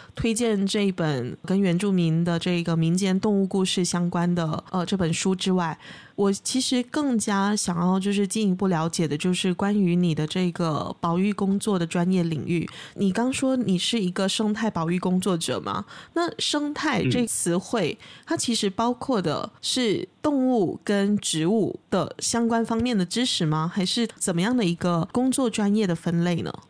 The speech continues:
Speaker 2: 呃，这个问题很好，因为我也是时常在找机会和身边的朋友解释。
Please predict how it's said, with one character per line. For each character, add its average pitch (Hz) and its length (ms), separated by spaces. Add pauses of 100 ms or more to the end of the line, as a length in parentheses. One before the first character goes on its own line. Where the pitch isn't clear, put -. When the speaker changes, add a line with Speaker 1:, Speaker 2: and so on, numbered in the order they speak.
(120)
Speaker 2:
呃， 113 460
这 214 100
个 220 80
问 220 160
题 156 160
很 117 120
好， - 300
因 170 100
为 190 80
我 98 280
也 92 220
是 139 300
时 120 220
常 107 200
在 143 100
找 85 200
机 110 240
会 123 160
和 92 340
身 113 220
边 117 100
的 104 120
朋 95 160
友 92 120
解 - 260
释。 - 240